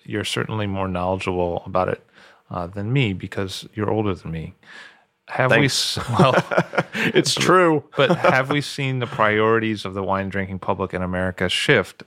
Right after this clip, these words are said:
Speaker 1: as, uh, the boomers have changed in age as they have gotten older?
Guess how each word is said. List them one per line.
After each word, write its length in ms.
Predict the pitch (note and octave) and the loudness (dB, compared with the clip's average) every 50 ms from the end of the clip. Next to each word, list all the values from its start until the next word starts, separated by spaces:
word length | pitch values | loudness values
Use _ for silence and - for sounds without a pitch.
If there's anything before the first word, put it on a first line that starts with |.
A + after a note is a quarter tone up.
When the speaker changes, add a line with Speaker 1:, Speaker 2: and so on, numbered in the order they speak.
| _ - - | _ -2 2
Speaker 1:
as, 340 | A2 G#2 G2+ G2 - - - _ _ _ _ - - | 2 2 2 0 -6 -10 -12 _ _ _ _ -8 -4
uh, 280 | A2+ G#2+ G2 F#2+ F#2 - - | 0 0 2 2 0 -2 -4
the 80 | A2 G2 | -6 -8
boomers 720 | F#2 G2+ G#2 G#2+ G#2+ F#2+ E2+ D#2 D#2+ F2+ - - - - _ _ _ _ _ _ _ _ _ | -6 -4 -4 -2 -2 -2 -4 -4 -6 -8 -10 -10 -12 -14 _ _ _ _ _ _ _ _ _
have 600 | - - G#2 G#2 G2+ G2+ G2 G2 G#2+ - - - _ _ - | -4 0 2 2 4 4 2 0 -4 -8 -14 -20 _ _ -8
changed 540 | - - G#2+ G2+ G2 F#2+ - - - - - | -4 -4 -2 -2 -4 -4 -6 -8 -10 -10 -8
in 140 | A2 G2+ F2 | -8 -6 -6
age 420 | F#2+ F#2 E2 D2 C#2+ - - - - _ _ - | -6 -8 -8 -8 -8 -8 -10 -10 -10 _ _ -8
as 120 | G2+ F#2 | -8 -4
they 120 | - G2 F#2+ | -2 -2 -2
have 120 | F#2 F2 | -2 -2
gotten 260 | - E2+ E2 - - | -4 -6 -6 -6 -6
older? 420 | F2 D#2+ D#2 D#2 D2+ - - - | -8 -8 -8 -8 -10 -10 -12 -14